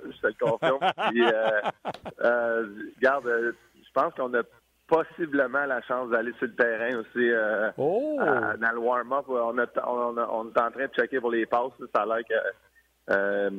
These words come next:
Speaker 1: il y a un gars qui a des contacts là-dessus. Donc, euh, j'ai hâte de voir quand ça va virer, mais peu importe, ça va être une belle expérience. Euh, un peu de team bonding avec les gars. Notre équipe est, est très serrée. Puis c'est une des raisons, je pense, qu'on a tourné notre, notre saison l'année passée, puis que ça continue quand même de bien aller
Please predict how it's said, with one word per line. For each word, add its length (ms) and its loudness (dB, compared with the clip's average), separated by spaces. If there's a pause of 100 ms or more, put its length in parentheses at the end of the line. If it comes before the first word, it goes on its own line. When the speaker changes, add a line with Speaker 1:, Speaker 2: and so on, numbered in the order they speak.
(160)
Speaker 1:
il 80 0
y 40 6
a 40 4
un 40 0
gars 140 0
qui 100 -2
a 40 0
des 120 -2
contacts 400 -2
là-dessus. 320 -2
Donc, 340 -2
euh, 320 2 (180)
j'ai 80 2
hâte 120 2
de 60 2
voir 200 0
quand 200 -2
ça 80 0
va 60 0
virer, 340 -2
mais 120 0
peu 120 -4
importe, 280 -2
ça 80 2
va 20 2
être 140 -4
une 60 -8
belle 140 0
expérience. 500 -2 (580)
Euh, 600 0
un 40 -2
peu 140 -2
de 60 -18
team 220 -2
bonding 300 0
avec 160 -4
les 180 4
gars. 180 2
Notre 200 -6
équipe 280 0
est, 200 -2 (520)
est 120 4
très 280 0
serrée. 320 0
Puis 140 -10
c'est 60 0
une 80 0
des 80 2
raisons, 380 -2
je 60 -20
pense, 260 -2
qu'on 180 -2
a 80 0
tourné 340 -2
notre, 160 2 (240)
notre 200 -2
saison 300 2
l'année 240 0
passée, 640 0 (100)
puis 160 -20
que 220 4
ça 120 0
continue 340 -4
quand 160 2
même 100 -2
de 100 0
bien 180 -2
aller 200 0